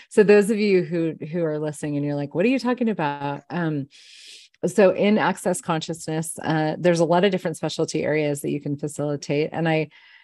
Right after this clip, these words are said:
facilitate a lot of them, um, joy of business, X-Men, um, and this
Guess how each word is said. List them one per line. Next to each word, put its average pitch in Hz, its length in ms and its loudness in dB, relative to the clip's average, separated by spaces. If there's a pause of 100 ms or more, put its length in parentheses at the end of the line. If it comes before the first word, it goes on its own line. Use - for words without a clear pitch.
(120)
facilitate 185 600 6
a 160 60 4
lot 147 200 6
of 156 260 4
them, 156 420 2
um, 156 560 -4 (200)
joy 165 340 4
of 151 100 -2
business, 151 760 -4
X-Men, 151 1040 -2 (380)
um, 151 480 0 (180)
and 165 360 2
this 170 320 0